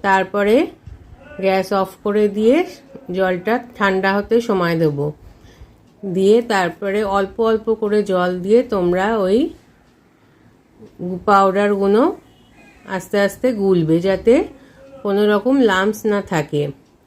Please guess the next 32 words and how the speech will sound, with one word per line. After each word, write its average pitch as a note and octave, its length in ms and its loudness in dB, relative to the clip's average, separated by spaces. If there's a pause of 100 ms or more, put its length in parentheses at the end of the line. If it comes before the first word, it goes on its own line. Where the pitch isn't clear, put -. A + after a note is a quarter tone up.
(640)
অল্প G3 280 -2
অল্প G#3 340 0
জল F#3+ 340 0
দিয়ে A3 220 0
ভালো G3 320 0
করে G3+ 260 -2
গুলে F#3 320 -2
একটা G#3+ 380 -2 (100)
থিক A3+ 280 0 (220)
পেস্ট G3+ 320 -4
বানিয়ে F3 360 2
নেবে। C#3+ 340 0 (1080)
নিয়ে G3+ 440 4
সেটা G#3+ 300 -4
সারা F#3+ 320 -2
রাত্রি F#3+ 400 -2
ঢেকে G3 360 -2
রেখে F3+ 260 -4
দেবে। G#3+ 360 2 (500)
পরের G3+ 320 -2
দিন A3+ 180 2
সকালে G#3 440 -2
দেখবে G3+ 380 -2
সেটা A3+ 440 -2
অনেকটা G3 560 -4
কালো G3+ 420 0
হয়ে E3+ 260 2
গেছে। D#3 440 -4 (460)
সেটা G#3 320 -2
আমাদের G3 360 0
হচ্ছে G3+ 460 0
আয়রন G3 680 0